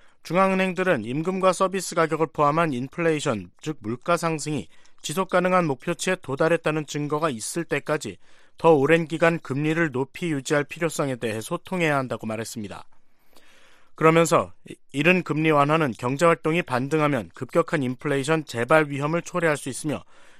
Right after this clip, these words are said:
인플레이션 기대치를 낮출 수 있는 추가적 충격에 각국을 취약하게 만들 수 있다고 지적했습니다. 아이엠에프는 강력하고 결정적인 통화정책 조치 없이는 높은 인플레이션 상태가 지속되는 사례를 역사가 보여주며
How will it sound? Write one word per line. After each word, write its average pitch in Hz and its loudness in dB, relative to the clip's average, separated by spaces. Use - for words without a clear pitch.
인플레이션 175 0
기대치를 160 0
낮출 127 0
수 - -4
있는 113 -2
추가적 185 0
충격에 147 -4
각국을 131 -6
취약하게 175 -2
만들 131 0
수 127 -8
있다고 101 -8
지적했습니다. 104 -10
아이엠에프는 170 4
강력하고 175 0
결정적인 165 0
통화정책 175 -2
조치 - -4
없이는 110 -2
높은 127 -4
인플레이션 151 -2
상태가 135 -4
지속되는 127 -6
사례를 120 -6
역사가 151 0
보여주며 135 -2